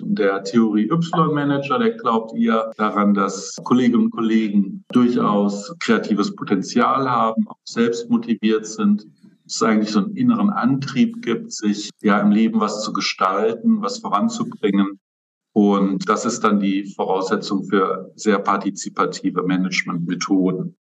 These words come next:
Ich könnte jetzt weitere Beispiele nennen. Auch in der Kriminologie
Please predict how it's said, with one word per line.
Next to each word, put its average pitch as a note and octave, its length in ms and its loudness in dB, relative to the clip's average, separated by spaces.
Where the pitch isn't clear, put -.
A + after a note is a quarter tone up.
Ich - 100 -14
könnte A2 280 2
jetzt F#2 200 -2
weitere F#2+ 680 0
Beispiele F#2 640 -2
nennen. A2 340 4
Auch G2+ 180 -2
in G2 60 -8
der G2 140 -4
Kriminologie G2 1120 0